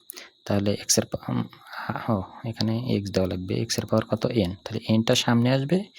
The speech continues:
এবং তার থেকে কি হবে? এক কমবে। এই সূত্র ফেলা করলে পরে কত হয় আমাদের? ওয়ান হয়। আর এই সূত্র অবশ্যই তোমরা কোথাও না কোথাও দেখছো, উম, ফিজি-, মানে নন মেজর ক্যালকুলাস ওয়ানেও দেখতে পারো। ঠিক আছে?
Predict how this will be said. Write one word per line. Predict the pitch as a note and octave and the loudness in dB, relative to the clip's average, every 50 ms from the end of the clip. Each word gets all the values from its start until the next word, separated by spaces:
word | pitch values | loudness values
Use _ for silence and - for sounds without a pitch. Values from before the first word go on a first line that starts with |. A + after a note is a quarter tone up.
| - - - - - - - | -16 -16 -16 -16 -8 0 2
এবং | A2+ G#2+ G#2+ A2 - | 4 4 4 4 2
তার | - A2 G#2 - | 2 0 0 0
থেকে | - - A2+ A#2 A2+ | 0 0 2 2 0
কি | - - A2+ | 2 2 2
হবে? | A2+ A#2+ C#3 D3 | 2 4 4 4
এক | C3+ A2+ - - | 4 4 4 2
কমবে। | - G2 F#2 F2+ F#2+ | 0 2 2 2 2
এই | - A2 G2+ | 2 2 2
সূত্র | - - A2 - - G#2+ | 2 2 -2 -2 -2 -2
ফেলা | - G#2 G#2 A2+ C3 | 0 2 2 2 2
করলে | - - C3 A#2 A2 G#2+ | 2 2 4 6 6 6
পরে | G#2+ A2 G#2 G#2+ | 6 6 4 4
কত | - A#2 A2 - - | 4 2 0 2 0
হয় | G#2+ B2 B2 | 2 2 4
আমাদের? | B2+ C3 C#3 E3 F3 | 4 4 2 2 0
ওয়ান | F#3 F#3+ D3 A#2 G#2+ G2+ G2 | 2 4 6 6 8 6 4
হয়। | F#2 - F#2 - - - _ _ - - - - - - - - | 2 0 -4 -8 -8 -14 _ _ -20 -16 -12 -12 -12 -12 -6 0
আর | - B2 A#2 | 2 2 2
এই | A#2 | 4
সূত্র | A2 - A#2+ - - A#2 | 2 2 0 2 2 0
অবশ্যই | A2 A2+ A2 - - A2+ | 0 0 0 -2 -2 0
তোমরা | - A2+ G#2+ A2 | 2 2 2 2
কোথাও | A2 - G#2+ - - G#2+ | 2 2 0 2 2 2
না | G#2+ G#2+ | 2 2
কোথাও | G#2+ - G#2+ - - G2+ | 2 0 0 0 0 0
দেখছো, | G2 G2 G2+ G2 - - - - G2 A2 C#3 - _ _ _ _ - _ - - | 2 2 2 2 2 2 2 2 0 0 -2 -6 _ _ _ _ -20 _ -8 -8
উম, | G2+ F#2+ | -6 -6
ফিজি-, | - - - - G2+ F#2 F#2+ F#2+ F#2+ G2 | -6 -6 -2 -2 -2 0 0 0 2 4
মানে | G2 G2 G2 F#2+ | 4 4 4 6
নন | G2 G#2 A2 A2+ G#2+ | 6 8 8 8 8
মেজর | G2+ G2 F#2+ G2 G2+ G2+ - - - _ - - - - - - - - - - - | 6 4 4 2 2 2 0 -8 -20 _ -20 -20 -18 -16 -16 -16 -18 -18 -18 -4 4
ক্যালকুলাস | - A2+ G2+ - G2+ G2+ G2 - | 4 4 4 6 4 4 4 4
ওয়ানেও | G2+ G2+ G2 G2+ G#2 | 2 2 4 4 4
দেখতে | G2+ G2+ - - G2+ | 2 2 2 2 2
পারো। | F#2+ G2 F#2 F#2+ - B2+ D3+ D3+ D3 - _ _ _ - | 4 4 2 0 0 -2 -2 -2 -4 -8 _ _ _ -4
ঠিক | - A#2 A2 A2 | 0 0 0 0
আছে? | A#2 - - D3 D#3 | 0 -2 -2 -2 -2